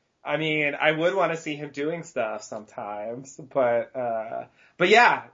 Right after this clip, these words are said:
gathering, gathering the intel and, and,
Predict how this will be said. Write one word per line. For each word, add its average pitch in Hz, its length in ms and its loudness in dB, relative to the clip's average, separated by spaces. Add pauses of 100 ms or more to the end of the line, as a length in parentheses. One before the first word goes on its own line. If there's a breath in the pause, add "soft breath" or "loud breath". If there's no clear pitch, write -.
(100)
gathering, 190 580 2
gathering 180 400 0
the 175 40 -4
intel 143 720 0
and, 120 260 -14
and, 127 260 -4